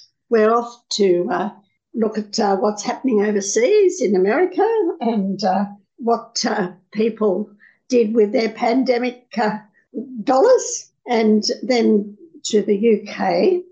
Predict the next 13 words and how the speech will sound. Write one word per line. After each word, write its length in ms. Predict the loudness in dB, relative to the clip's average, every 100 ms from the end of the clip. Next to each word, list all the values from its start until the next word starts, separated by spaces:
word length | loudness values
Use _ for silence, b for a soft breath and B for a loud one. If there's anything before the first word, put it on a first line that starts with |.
| _
where 440 | -2 0 2 0 -2 -4
something 420 | -2 -2 0 2
very 380 | 2 2 0 0
interesting 600 | -2 -2 -4 -4 -4 -4
is 160 | -6
happening, 440 | -8 -10 -8 -10 -12 _
very 220 | -2 0 0
interesting 520 | -2 -6 -6 -4 -2
about 460 | 0 -2 -2 -8
tax 420 | -10 -10 -10 -10 -8
exemptions. 1400 | -8 -6 -6 -6 -10 -14 -12 -16 -18 -10 -6 -6 -6 _ _
And 360 | -8 -4 -4 -4 -8 -8 -4
given 220 | -2 -2